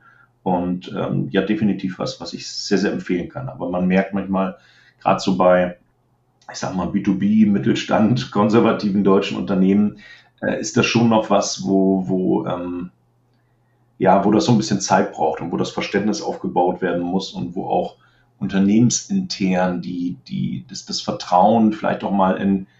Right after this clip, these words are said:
in nicht perfekte Produktvideos hin zu authentischen Livestreamings, wo auch mal ein kleiner Fehler ist, wo nicht alles perfekt geskriptet ist.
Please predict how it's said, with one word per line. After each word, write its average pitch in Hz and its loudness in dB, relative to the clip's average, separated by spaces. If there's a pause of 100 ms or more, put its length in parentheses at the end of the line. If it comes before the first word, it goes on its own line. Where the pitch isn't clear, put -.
(320)
in 101 2
nicht 123 0
perfekte - -2
Produktvideos 101 -2
hin 110 2
zu 98 0 (440)
authentischen 107 2
Livestreamings, 98 2
wo 101 0
auch 98 -4
mal 98 0
ein 95 -6
kleiner 98 -2
Fehler 110 0
ist, 104 -4
wo 101 -4
nicht 98 -6
alles 98 -4
perfekt - -8
geskriptet - -6
ist. - -8